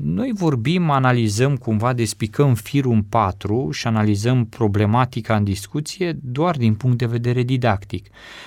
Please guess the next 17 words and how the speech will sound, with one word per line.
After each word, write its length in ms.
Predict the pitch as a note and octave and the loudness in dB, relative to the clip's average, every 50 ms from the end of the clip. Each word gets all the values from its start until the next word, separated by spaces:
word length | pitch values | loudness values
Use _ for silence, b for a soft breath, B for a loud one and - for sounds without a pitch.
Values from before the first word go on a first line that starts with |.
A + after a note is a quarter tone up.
| B B | B B
Pentru 220 | - A#2+ A#2+ A#2+ A#2 | -4 -2 -2 -2 -2
că 140 | - B2+ B2+ | -2 -4 -2
niciodată 680 | C3 A#2 A#2+ B2+ B2 - - C3+ D3+ F#3+ F#3 - D#3 | -2 -2 -2 -2 -2 -2 -4 -4 -4 -4 -4 -2 0
nu 160 | C#3 C3 B2+ | 0 0 0
poți 300 | A2+ - C3+ C3+ B2 B2+ | -2 0 0 -2 0 0
să 80 | - A#2+ | -2 -4
știi 260 | G#2 - - - A#2 | -4 -4 -6 -6 -8
care 280 | G#2+ - A2+ A2 A2+ G#2 | -6 -4 -4 -4 -4 -4
sunt 500 | G2+ - - - B2+ B2 B2 A#2+ - - B B B B B B B B | -4 -6 -6 -2 0 0 0 -2 -4 -12 B B B B B B B B
ramificațiile 1300 | - - G#2+ G2+ A#2+ A#2+ A#2 A#2 A#2 A2+ G2+ - - A2 - - C3+ C#3 C3+ B2+ - - A2+ G#2+ G#2+ | -4 -4 -2 2 2 2 4 4 2 0 0 -2 -8 -10 -6 -4 -2 -2 -2 -4 -4 -2 0 0 0
și 160 | G2+ - - | 0 -2 -6
consecințele 800 | A2+ - A#2+ A2+ G#2+ - - G#2 - - C3 A#2+ - - B2 A#2+ | -4 -2 -2 -2 0 0 -4 -4 -2 -2 -4 -4 -4 -4 -2 -2
unei 280 | A#2 A2+ A2 A2 G#2+ G#2 | 0 2 2 2 2 2
vieți 380 | G2+ G2 G#2+ A#2+ G#2+ - - - | 0 0 0 -2 -2 -2 -8 -6
trăite 500 | - G#2+ G#2 G#2 A2 A2 - A2 G2+ G2+ | -4 -2 0 0 -2 -2 -2 -4 -4 -2
pentru 380 | - - C3+ C3+ A#2+ - A2 A2 | -2 0 2 2 0 0 -2 -4
Dumnezeu. 640 | G#2 G#2 G2+ G#2 G2+ G2+ F#2+ G2+ G#2+ G2 F2+ F2 | -2 0 0 2 2 0 2 2 2 0 0 -2